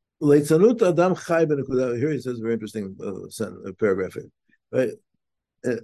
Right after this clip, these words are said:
leitzanut, a person lives at the point of contact, shekol hamahalchim betelim sham. Right? There's, there's a, there's a kind of,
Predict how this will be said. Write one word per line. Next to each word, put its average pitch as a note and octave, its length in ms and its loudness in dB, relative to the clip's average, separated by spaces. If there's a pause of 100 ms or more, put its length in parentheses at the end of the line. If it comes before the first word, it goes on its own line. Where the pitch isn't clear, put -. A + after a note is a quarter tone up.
(120)
leitzanut, C#3 720 2 (800)
a A#2+ 60 -10
person G3+ 500 2 (100)
lives D3 480 4 (260)
at A#2 80 -4
the A#2+ 100 -6
point F#3+ 380 -6
of D#3+ 140 -6
contact, A#2 640 -4 (680)
shekol F#3+ 540 0
hamahalchim D3+ 760 0
betelim A#2 520 -4
sham. - 280 -16 (880)
Right? - 180 -12 (360)
There's, B2+ 360 -10 (140)
there's C#3 220 -2
a, A#2+ 120 -4
there's B2+ 180 0
a B2+ 60 -6
kind E3+ 320 0
of, B2+ 200 2